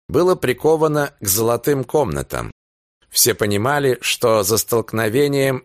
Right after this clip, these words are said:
этих людей кроется некая тайна. Даже Фоншанетта не утерпела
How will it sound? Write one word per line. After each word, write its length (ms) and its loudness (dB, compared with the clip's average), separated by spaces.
этих 360 -2
людей 640 -2
кроется 640 0
некая 500 -2
тайна. 600 -8
Даже 340 0
Фоншанетта 1080 -4
не 180 -2
утерпела 720 0